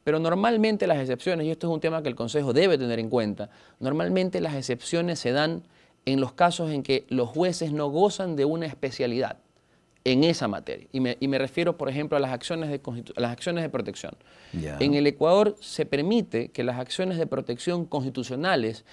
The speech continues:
Speaker 1: lleguen a cualquier juez de primera instancia. En consecuencia, la conoce un juez de niñez, un juez penal,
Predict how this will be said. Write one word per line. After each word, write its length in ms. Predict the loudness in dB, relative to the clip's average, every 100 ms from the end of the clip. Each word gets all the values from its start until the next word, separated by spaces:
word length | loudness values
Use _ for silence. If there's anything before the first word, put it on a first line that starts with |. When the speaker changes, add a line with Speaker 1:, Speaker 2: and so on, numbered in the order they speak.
| -20 -14
Speaker 1:
lleguen 400 | 0 2 2 0 -2
a 160 | -2
cualquier 640 | 2 2 2 -2 2 2 4
juez 280 | 4 4 2
de 100 | -2
primera 320 | 0 0 -2
instancia. 500 | -4 -4 -4 -8 -16 _ _ -20 -14 -2
En 120 | 0
consecuencia, 560 | 2 2 4 4 4 2
la 80 |
conoce 340 | 4 2 0 -2
un 60 |
juez 160 | 0 0
de 80 | 2
niñez, 460 | 2 2 2 -2
un 80 | -6
juez 180 | -6 -4
penal, 500 | -2 0 2 2 -2